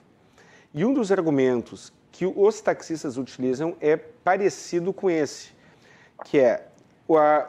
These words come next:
a tarifa do Uber é muito baixa, não, ah, não compensa,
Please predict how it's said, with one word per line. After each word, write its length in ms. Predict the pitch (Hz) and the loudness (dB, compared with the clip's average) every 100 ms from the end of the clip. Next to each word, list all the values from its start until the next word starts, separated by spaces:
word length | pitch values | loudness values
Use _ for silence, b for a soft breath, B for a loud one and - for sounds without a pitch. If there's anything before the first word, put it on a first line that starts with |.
| - | -2
a 100 | 147 | -2
tarifa 680 | 147 175 160 196 - 190 175 - _ | 0 0 0 -2 0 0 -2 -8 _
do 240 | 143 120 160 | -12 -2 2
Uber 460 | 156 160 127 117 - | 4 4 4 0 0
é 100 | 135 | 0
muito 240 | 135 147 | 0 0
baixa, 500 | 127 110 120 - 220 - _ b b b b - | 0 2 0 -4 -10 -10 _ b b b b -4
não, 580 | 151 170 208 254 247 - | 2 4 4 2 -2 -4
ah, 580 | 160 156 156 156 156 151 | 0 4 4 4 4 2
não 260 | 139 151 196 | 2 2 0
compensa, 1160 | 208 190 160 - 160 185 214 - - 151 113 | 2 2 2 0 2 2 0 -4 -4 -2 -2